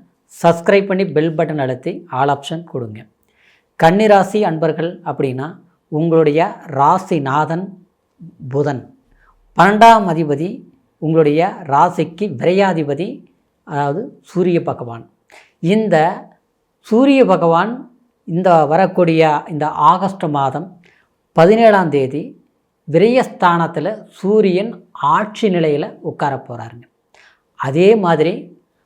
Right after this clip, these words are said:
உங்களுடைய ராசிநாதனும் புதன் இந்த ஆகஸ்ட் மாதம் முப்பதாம் தேதி, அதாவது விரயஸ்தானத்துல, அதாவது, அஹ், சூரியனோட இணைய போறாரு. இது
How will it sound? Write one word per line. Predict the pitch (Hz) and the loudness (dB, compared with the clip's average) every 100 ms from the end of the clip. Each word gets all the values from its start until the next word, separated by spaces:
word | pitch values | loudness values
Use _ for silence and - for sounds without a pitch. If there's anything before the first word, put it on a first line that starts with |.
| _ - | _ -10
உங்களுடைய | 170 156 156 143 | -2 4 4 4
ராசிநாதனும் | 127 147 208 214 165 143 156 175 160 170 226 - _ _ _ 135 | 2 0 0 0 -2 0 0 0 -2 -6 -8 -14 _ _ _ -10
புதன் | 123 160 175 220 240 - - | 0 2 2 -4 -8 -14 -10
இந்த | 151 165 151 131 | -6 -2 0 -2
ஆகஸ்ட் | - - 147 196 196 - | -6 -2 -2 -2 -6 -6
மாதம் | 160 147 139 175 202 - | -4 -4 -4 -8 -12 -16
முப்பதாம் | - 143 147 208 196 175 | -10 -10 -4 0 0 0
தேதி, | 143 135 135 175 - - _ _ _ - 185 | -2 -4 -4 -6 -10 -20 _ _ _ -16 -4
அதாவது | 151 165 233 | 0 0 -2
விரயஸ்தானத்துல, | 180 135 185 247 233 - 180 160 - 165 247 - _ _ _ _ _ | -4 0 2 2 0 0 -2 -2 -2 -4 -4 -8 _ _ _ _ _
அதாவது, | - - 160 165 175 208 175 - - | -18 -4 0 2 2 -2 -8 -16 -8
அஹ், | 190 160 - | -6 -6 -6
சூரியனோட | 190 208 202 165 151 190 - | -2 0 0 0 -2 -4 -6
இணைய | 202 156 160 | -6 -4 -4
போறாரு. | 156 147 139 202 | -4 -6 -4 -6
இது | 196 143 254 | -8 -8 -8